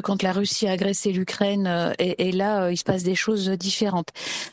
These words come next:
Euh, les situations en droit international sont pas exactement les mêmes. Moi, je condamne évidemment, euh, la violence et je condamne, euh, ce nettoyage ethnique, ethnique, hein, qui est caractérisé. Mais attention, on ne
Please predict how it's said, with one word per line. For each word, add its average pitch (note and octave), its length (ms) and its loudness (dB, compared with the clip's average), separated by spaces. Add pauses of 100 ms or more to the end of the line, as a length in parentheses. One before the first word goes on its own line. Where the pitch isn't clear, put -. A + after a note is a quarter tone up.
(160)
Euh, G3 140 4
les G#3 120 2
situations A3+ 600 0
en G#3+ 80 0
droit G3+ 180 2
international G3 760 2
sont F3 180 0
pas F#3 140 0
exactement F3+ 480 0
les F3+ 160 2
mêmes. G#3 340 2 (460)
Moi, G3 80 2
je G3 100 0
condamne G#3+ 520 2
évidemment, G3 640 2
euh, F3 100 2
la F#3 120 2
violence F#3+ 540 0
et F#3 60 2
je E3+ 160 0
condamne, G3 560 0
euh, E3 260 2
ce - 160 0
nettoyage F3 560 0
ethnique, - 400 -2
ethnique, G#3 480 0
hein, F3+ 160 2
qui F3+ 120 -2
est - 20 -4
caractérisé. F#3 800 0 (440)
Mais G#3+ 240 2
attention, G3+ 720 2
on G#3 140 2
ne F#3+ 560 2